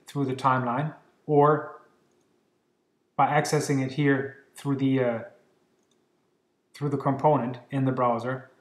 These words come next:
You can change the offset, accept, and there the location of your cube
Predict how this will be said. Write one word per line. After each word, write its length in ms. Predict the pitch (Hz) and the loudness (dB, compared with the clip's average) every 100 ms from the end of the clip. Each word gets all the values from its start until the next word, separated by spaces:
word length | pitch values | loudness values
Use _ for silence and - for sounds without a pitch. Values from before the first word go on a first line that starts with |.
| _ | _
You 80 | 139 | -4
can 280 | 131 135 131 | 2 2 2
change 320 | - 160 147 | 2 2 2
the 60 | 147 | 4
offset, 640 | 156 170 196 185 - - _ _ _ _ _ _ 135 | 4 4 4 2 2 -12 _ _ _ _ _ _ -14
accept, 460 | 127 151 151 - - - _ _ _ _ | 0 4 4 0 -14 -20 _ _ _ _
and 80 | 127 | -6
there 240 | 135 147 135 | -2 0 0
the 140 | 131 | 0
location 500 | 131 - 143 139 135 | -2 0 0 0 -2
of 220 | 120 120 | -6 -4
your 400 | 127 123 117 113 _ _ _ - | -4 -2 -4 -10 _ _ _ -10
cube 400 | - 147 131 | -2 0 0